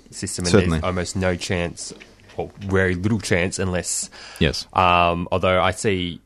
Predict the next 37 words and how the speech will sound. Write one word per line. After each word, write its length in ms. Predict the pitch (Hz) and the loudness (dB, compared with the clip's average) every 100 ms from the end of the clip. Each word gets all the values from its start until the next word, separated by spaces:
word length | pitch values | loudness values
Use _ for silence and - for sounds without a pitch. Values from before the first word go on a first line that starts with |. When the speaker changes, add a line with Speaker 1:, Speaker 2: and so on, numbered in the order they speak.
| - | -6
Speaker 1:
in 280 | 95 90 82 | -4 -4 -8
the 80 | - | -12
case 300 | - - - | -8 -8 -6
of 60 | |
the 40 | 98 | -4
United 240 | 87 82 | 0 0
States, 320 | 82 98 87 | 0 0 2
I 80 | 92 | 0
have 240 | 92 85 87 _ - | 0 -2 -8 _ -16
this 180 | 98 87 | -8 -6
strong 240 | - 87 | -2 -2
feeling 360 | 87 95 82 82 | -2 -4 -2 -2
that 220 | 82 - | -4 -6
the 40 | |
two 380 | - - 95 85 - | -10 -4 -2 -2 -6
major 320 | 92 87 85 | -2 0 0
parties 320 | - 87 82 82 | 0 0 0 -2
are 40 | |
gonna 140 | 87 | -6
collapse. 920 | - - 87 92 - - - - - - - - - | -8 -6 -2 -2 -2 -4 -2 -2 -4 -8 -18 -20 -4
That's 320 | 87 - - | -4 -2 -6
probably 320 | - - 90 | -4 -2 -2
gonna 220 | 87 87 82 | -2 -2 0
lead, 320 | 87 85 85 | 0 -2 0
lay 140 | 95 87 | 0 0
the 80 | |
basis 320 | 78 85 80 - | 2 0 0 -6
for 140 | 95 | -6
a 40 | |
third 320 | 82 - 85 87 | -4 0 0 0
party 380 | 87 82 82 | 0 0 -2
to 160 | 82 87 | -8 -8
seize 260 | - 87 82 | -6 -6 -2
power. 140 | 85 | 0
That's 220 | 92 - | 0 -2
my 240 | 101 90 80 - - | 2 2 0 -8 -6
Speaker 2:
Mm. 200 | - 90 | 0 0